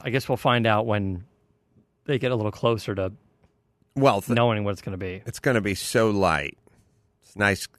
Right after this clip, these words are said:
Speaker 2: to have that weight out of the rear end. Uh,
Speaker 1: But you're right. There's still a lot of questions. Is it gonna be a carbon fiber body like we're seeing now, or is it gonna be, uh, you know, metal or aluminum or whatever? Like, how are they gonna,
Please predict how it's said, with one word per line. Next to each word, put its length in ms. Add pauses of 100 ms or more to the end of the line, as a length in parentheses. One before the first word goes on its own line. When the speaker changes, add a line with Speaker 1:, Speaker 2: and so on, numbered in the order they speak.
(120)
Speaker 2:
to 120
have 200
that 200
weight 420
out 200
of 80
the 80
rear 300
end. 320 (560)
Uh, 720
Speaker 1:
But 160
you're 80
right. 120
There's 160
still 200
a 20
lot 200
of 60
questions. 440
Is 160
it 40
gonna 140
be 60
a 40
carbon 380
fiber 380
body 320
like 200
we're 100
seeing 360
now, 260
or 40
is 100
it 60
gonna 160
be, 400
uh, 260
you 120
know, 180
metal 340
or 180
aluminum 520
or 60
whatever? 420
Like, 160
how 180
are 80
they 140
gonna, 280